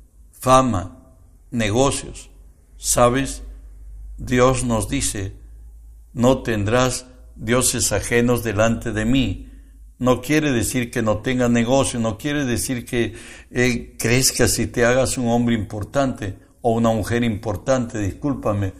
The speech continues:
sino que no debe, quien debe llegar la, el mayor interés de nuestra vida, ese es Dios.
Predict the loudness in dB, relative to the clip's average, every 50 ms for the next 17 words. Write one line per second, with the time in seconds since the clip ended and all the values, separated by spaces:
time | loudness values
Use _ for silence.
0 | -18 -20 -20 _ -20 -20 -20 -20 -20 -20 _ -6 -4 -2 -2 0 0 2 4 4
1 | 4 2 0 -4 -10 -16 -20 -20 -20 _ _ _ -20 -10 -2 -2 0 0 0 -2
2 | -4 -10 -6 -2 0 2 2 4 2 2 2 0 0 0 0 2 0 0 0 -2
3 | -6 -12 -20 -20 -20 _ _ _ _ -20 -18 -6 0 2 2 2 2 2 2 0
4 | 2 2 0 0 0 0 0 0 2 4 4 4 4 4 0 -6 -12 -20 -20 _
5 | _ _ _ _ _ _ _ _ _ _ _ _ _ -20 -20 _ _ _ 4 6
6 | 8 8 8 6 2 -4 -14 -20 -20 _ _ _ _ _ _ -6 -2 0 2 4
7 | 4 4 4 4 4 4 2 0 -2 -6 -4 -2 0 0 0 -2 -2 -2 0 0
8 | 0 0 0 -2 -4 -6 -6 -4 -4 -4 -4 -4 -6 -8 -6 -4 -2 0 0 0
9 | 0 0 -2 -2 -4 -10 -18 -20 -20 -20 -20 -20 -20 -20 -20 -20 -20 -20 -20 -20
10 | -20 -18 -10 -2 -2 0 0 0 0 0 -2 -2 -2 -6 -10 -6 -4 -2 -2 -2
11 | -4 -4 -2 0 0 -2 -2 -6 -12